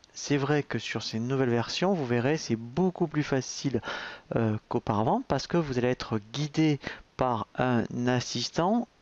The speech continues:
par rapport à l'entête, le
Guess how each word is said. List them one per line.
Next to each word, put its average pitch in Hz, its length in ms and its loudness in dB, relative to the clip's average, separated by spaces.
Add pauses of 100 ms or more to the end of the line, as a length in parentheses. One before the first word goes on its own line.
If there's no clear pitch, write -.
(400)
par 139 420 2 (240)
rapport 120 600 -2
à 120 340 -2
l'entête, 113 800 0 (680)
le 117 200 0